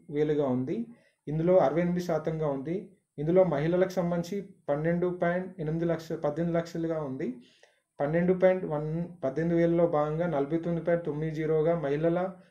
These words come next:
అక్షరాస్యత ఉంది ఎస్సీలో. అదే ఎస్టీ జనాభాలో భాగంగా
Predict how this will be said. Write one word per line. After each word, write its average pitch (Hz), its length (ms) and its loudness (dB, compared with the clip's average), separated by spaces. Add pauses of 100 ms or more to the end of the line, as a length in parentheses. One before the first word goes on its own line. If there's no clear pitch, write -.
అక్షరాస్యత 160 560 -2
ఉంది 143 380 -2
ఎస్సీలో. 147 440 -4 (340)
అదే 165 160 2
ఎస్టీ 196 340 2
జనాభాలో 180 440 4
భాగంగా 160 380 0